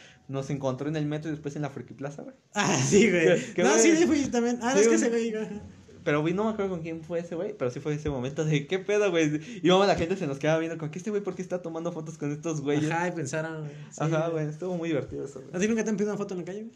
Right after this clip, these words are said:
Speaker 1: No, güey, ¿a
Speaker 2: A
Speaker 1: ti?
Speaker 2: mí sí, güey.
Speaker 1: ¿Sí?
Speaker 2: Sí, pero no porque fuera yo, güey, o sea, es
Speaker 1: ¿Por
Speaker 2: porque
Speaker 1: la, el chaleco y eso?
Speaker 2: No, iba disfrazado de gorila, güey.
Speaker 1: Ah.
Speaker 2: <laughs> Y me, me dijeron, "Una foto, güey", y estaba tomando fotos.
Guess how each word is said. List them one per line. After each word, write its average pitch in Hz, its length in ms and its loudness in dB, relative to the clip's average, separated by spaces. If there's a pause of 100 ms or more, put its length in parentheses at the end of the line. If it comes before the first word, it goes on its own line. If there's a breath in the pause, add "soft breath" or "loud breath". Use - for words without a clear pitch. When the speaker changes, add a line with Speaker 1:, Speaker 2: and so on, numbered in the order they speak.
Speaker 1:
No, 165 140 -8
güey, 151 180 -8
¿a - 60 -14
Speaker 2:
A 165 80 -8
Speaker 1:
ti? 160 80 -4
Speaker 2:
mí 160 80 -4
sí, 165 180 -6
güey. 156 240 -10 (100)
Speaker 1:
¿Sí? - 160 -18 (200)
Speaker 2:
Sí, 185 260 -4
pero 175 220 -2
no 170 160 -2
porque 151 200 -8
fuera 147 240 -6
yo, 185 200 -8
güey, 127 100 -10
o 120 60 -8
sea, 131 300 -6
es 131 100 -6
Speaker 1:
¿Por 131 160 4
Speaker 2:
porque 123 160 -2
Speaker 1:
la, 120 200 -2
el 117 140 -6
chaleco 131 400 -6
y 127 60 -4
eso? - 180 -12
Speaker 2:
No, 196 260 -2
iba 196 160 2
disfrazado 160 540 -2
de 151 100 -2
gorila, 139 400 -4
güey. 208 140 -10 (560)
Speaker 1:
Ah. 151 260 -2 (180)
Speaker 2:
<laughs> 208 800 0
Y 143 220 2
me, 131 420 -2
me 139 80 -6
dijeron, 151 300 -2
"Una 220 160 -2
foto, 226 340 -6
güey", 190 220 -10
y 165 60 -10
estaba 165 340 -12
tomando 147 300 -10
fotos. - 320 -16